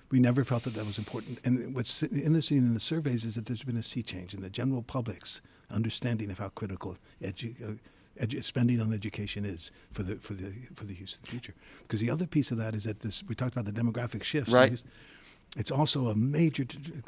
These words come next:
Speaker 1: a shift by age. The median age of Anglos in Harris County is forty-three. The median age of Latinos is twenty-four.
Speaker 2: Wow.
Speaker 1: So the future of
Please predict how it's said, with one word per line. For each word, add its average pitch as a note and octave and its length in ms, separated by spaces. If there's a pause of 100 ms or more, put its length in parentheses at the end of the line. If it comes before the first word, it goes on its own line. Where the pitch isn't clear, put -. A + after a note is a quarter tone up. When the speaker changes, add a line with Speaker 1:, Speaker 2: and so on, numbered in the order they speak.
Speaker 1:
a G#2+ 80
shift - 340
by A#2 280
age. - 440 (320)
The G2+ 80
median D#3+ 420
age C#3 320
of A2 140
Anglos A#2 500
in F#2 100
Harris B2 300
County A2 320
is F2 100
forty-three. - 720 (420)
The G2+ 100
median C3+ 400
age B2 220
of G2+ 80
Latinos B2 560
is - 100
twenty-four. F2+ 540 (200)
Speaker 2:
Wow. G2 480 (280)
Speaker 1:
So A2 220
the G#2 140
future C3 580
of G#2+ 180